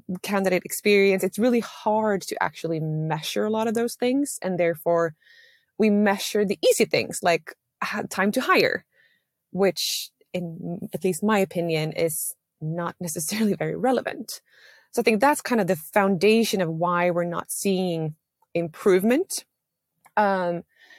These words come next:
and then I think the other, uh, other part of it is, like, why p-, companies aren't successful in, in hiring in an objective and fair way. I think it's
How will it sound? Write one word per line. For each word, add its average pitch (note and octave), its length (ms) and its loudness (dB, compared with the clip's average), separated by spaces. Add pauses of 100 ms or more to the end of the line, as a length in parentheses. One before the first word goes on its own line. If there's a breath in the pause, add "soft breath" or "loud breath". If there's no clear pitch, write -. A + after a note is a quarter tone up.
(140 soft breath)
and A3 160 2
then C4 80 4
I D4 100 4
think A3 500 -2
the G3+ 200 -2
other, A#3 400 4 (100)
uh, - 160 -6
other A#3+ 200 4
part E3 320 -2
of D#3 100 -2
it D#3 120 -2
is, F3+ 140 -8
like, D#3+ 200 -2
why E3+ 480 4 (100)
p-, - 80 -20 (280)
companies G3 440 0
aren't E3+ 200 0
successful - 680 -2
in, D#3+ 140 0
in E3 200 -2
hiring D#3+ 520 0
in D#3 80 -2
an D#3 100 -2
objective D#3 460 -4
and D#3 140 -8
fair D#3+ 180 -2
way. F#3+ 320 2
I F3 100 0
think E3+ 220 -2
it's D#3+ 240 -4